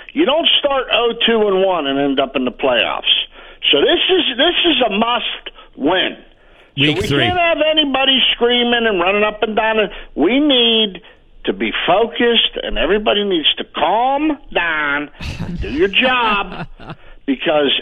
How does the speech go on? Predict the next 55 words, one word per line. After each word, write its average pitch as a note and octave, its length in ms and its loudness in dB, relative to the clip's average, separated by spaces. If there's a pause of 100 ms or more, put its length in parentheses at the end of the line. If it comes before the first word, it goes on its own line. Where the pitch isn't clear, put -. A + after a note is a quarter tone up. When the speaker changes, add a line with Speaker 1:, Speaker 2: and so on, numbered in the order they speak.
(280)
Speaker 1:
uh, C#3 40 -2
I C#3+ 280 0
tell G3 140 2
you A3+ 80 2
what A#3 200 2
you G#3 120 -2
need G#3+ 160 2
to F#3 80 -8
do B3 240 2
is A3 100 4
you D#3 80 2
need F3+ 200 0
to F3+ 80 2
walk F#3+ 320 0
over A3 300 2
to F#3+ 40 2
Artie F#3+ 400 0
Burns G3 480 0
and C#3+ 180 0
go, C#3+ 280 2 (320)
"Hey, E3+ 180 2
man, D#3+ 500 0 (360)
we're A2+ 140 -2
counting F3+ 520 -2
on C3+ 240 0
you. C3+ 220 2 (360)
I A2 120 -4
know C3+ 200 2
it's D3+ 160 2
a F#3+ 60 4
lot E3+ 240 2
of E3+ 120 -6
pressure E3+ 460 0
on C3 200 0
you C3 100 -2
this A#2+ 300 0
week, A#2+ 320 -2 (580)
but A#2 220 0 (120)
I A#2 140 0
want B2 280 0
you C3+ 100 0
to C3 40 0
know C3+ 140 2
we B2+ 160 2
believe C#3 500 0
in A#2 140 0
you," F#2+ 200 -4 (180)
okay? C3 400 0 (120)
That, C#3+ 220 2
that's G#3+ 340 0 (300)
what E3 200 0
you E3 120 0 (100)
should C#3+ 120 -2
be D3 100 2 (100)
saying, G2 320 -2